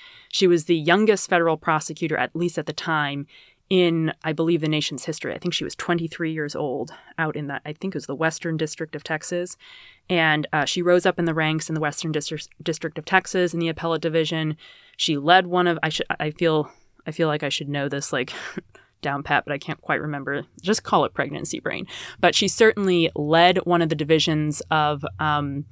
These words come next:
you know, one of Texas appellate divisions in federal court as an A U S A for the federal government. She was an A U S A for the federal government. She has done multiple,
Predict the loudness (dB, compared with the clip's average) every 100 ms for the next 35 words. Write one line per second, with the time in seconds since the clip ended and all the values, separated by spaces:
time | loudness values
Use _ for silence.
0 | -18 -20 -20 -6 -2 0 0 0 -2 0
1 | -2 -2 -4 -8 -8 -4 -2 -2 -2 -4
2 | -4 -6 -6 -6 -6 -6 -6 0 4 4
3 | 2 -6 -14 -14 -6 -4 0 0 2 0
4 | 0 0 0 -2 -6 _ 2 2 4 4
5 | 6 4 2 -2 -12 -14 -10 -6 -4 -2
6 | 2 2 2 -4 -2 0 0 0 -2 -2
7 | -4 -4 -8 -10 -16 -8 0 2 2 0
8 | -2 -2 -4 -2 2 4 4 0 -2 -4
9 | -6